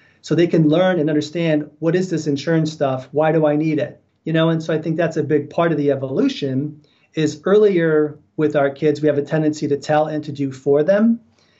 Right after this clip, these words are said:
But as they get older, that doesn't really work and they don't learn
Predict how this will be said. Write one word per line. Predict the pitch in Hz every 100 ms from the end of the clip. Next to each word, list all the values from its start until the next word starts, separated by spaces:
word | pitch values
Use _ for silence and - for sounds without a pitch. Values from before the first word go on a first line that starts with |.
| _ -
But | 175
as | 190
they | 196
get | 180 165 160
older, | 196 233 151 135 135 131 - - _ -
that | 175 196 -
doesn't | 165 139 156
really | 156 147
work | 135 151 135 156
and | 139
they | 147
don't | 147 151 147
learn | 139 127 123 147